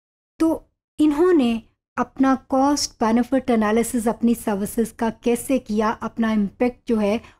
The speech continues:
उसको कैसे मेजर किया। अब जो कॉस्ट है वो तो किसी हद तक सिंपल हैं कि उसमें ऑफिस का रेंट है, उसमें स्टाफ हायरिंग है जो प्रोफेशनल क्वालिफाइड जैसे साइकोलॉजिस्ट है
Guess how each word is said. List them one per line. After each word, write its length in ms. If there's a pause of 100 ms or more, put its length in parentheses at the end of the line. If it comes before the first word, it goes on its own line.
उसको 280
कैसे 340
मेजर 340
किया। 320 (1080)
अब 180
जो 80
कॉस्ट 560
है 240 (200)
वो 220
तो 140
किसी 420
हद 140 (100)
तक 200
सिंपल 540
हैं 260 (300)
कि 60
उसमें 320
ऑफिस 380
का 180
रेंट 400
है, 280 (280)
उसमें 320
स्टाफ 560
हायरिंग 440
है 220
जो 100
प्रोफेशनल 720
क्वालिफाइड 580
जैसे 240
साइकोलॉजिस्ट 920
है 240